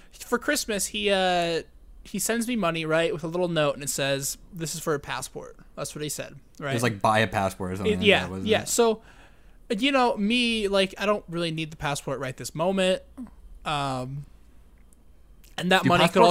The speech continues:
Speaker 1: also be
Speaker 2: cost that
Speaker 1: used for
Speaker 2: much
Speaker 1: stuff
Speaker 2: money?
Speaker 1: that actually, well, they're like, I honestly haven't even looked into it, but I wanna say they're like a hundred bucks at least.
Speaker 2: Interesting.
Speaker 1: But they
Speaker 2: Okay.
Speaker 1: last for ten years, so
Speaker 2: Uh, okay.
Speaker 1: they last for ten years. So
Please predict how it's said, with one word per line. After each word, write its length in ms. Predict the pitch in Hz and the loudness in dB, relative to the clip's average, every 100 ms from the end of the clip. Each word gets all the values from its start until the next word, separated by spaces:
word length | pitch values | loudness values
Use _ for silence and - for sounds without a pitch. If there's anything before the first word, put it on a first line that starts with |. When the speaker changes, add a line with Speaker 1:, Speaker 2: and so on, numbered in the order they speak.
| 180 | 6
Speaker 1:
also 40 | |
be 80 | 185 | 4
Speaker 2:
cost 180 | 185 185 | 4 4
that 60 | 185 | 2
Speaker 1:
used 100 | 156 | 2
for 60 | |
Speaker 2:
much 60 | 185 | 4
Speaker 1:
stuff 240 | 190 190 175 | 6 6 6
Speaker 2:
money? 40 | |
Speaker 1:
that 100 | 196 | 4
actually, 420 | 185 180 - 151 175 | 4 2 -2 -10 -8
well, 220 | 190 190 - | -2 -2 -4
they're 140 | 175 220 | 0 2
like, 460 | 359 370 - - - - - - - - - - - - - | 4 0 -4 -18 -20 -20 -20 -20 -20 -20 -20 -20 -20 -20 -6
I 100 | - | 2
honestly 220 | 247 311 254 | 4 4 -2
haven't 180 | 185 156 | -2 -2
even 100 | 143 | -4
looked 180 | 143 | -6
into 220 | 135 139 175 | -6 -4 -2
it, 140 | 180 | -2
but 80 | 160 | -2
I 40 | |
wanna 160 | 165 233 | 0 -2
say 140 | 233 | -2
they're 60 | 269 | -4
like 100 | 208 | -4
a 80 | 139 | -4
hundred 200 | 156 143 | -6 -6
bucks 260 | 139 135 | -6 -6
at 120 | 123 | -10
least. 540 | 131 131 117 - - - - - | -12 -14 -10 -10 -10 -14 -20 -14
Speaker 2:
Interesting. 640 | - 123 120 92 - 98 113 | -4 -2 -2 -4 -8 -12 -2
Speaker 1:
But 80 | 196 | 2
they 80 | 208 | 4
Speaker 2:
Okay. 80 | 262 | 4
Speaker 1:
last 140 | 277 | 4
for 80 | 202 | 0
ten 240 | - 196 | -2 0
years, 340 | 156 131 - - - | -2 -4 -10 -16 -20
so 560 | - - 156 143 139 135 - - | -14 -10 -6 -4 -4 -8 -12 -8
Speaker 2:
Uh, 200 | 131 139 | 0 2
okay. 280 | 160 - 80 - - - | 2 0 -10 -12 -20 -18
Speaker 1:
they 80 | - | -2
last 180 | 247 254 | 2 2
for 80 | 190 | 0
ten 200 | 185 151 | -2 -4
years. 280 | 117 - - - - - - - - - - | -8 -14 -20 -20 -20 -20 -20 -20 -20 -20 -12
So 400 | - 254 247 240 | 4 6 6 4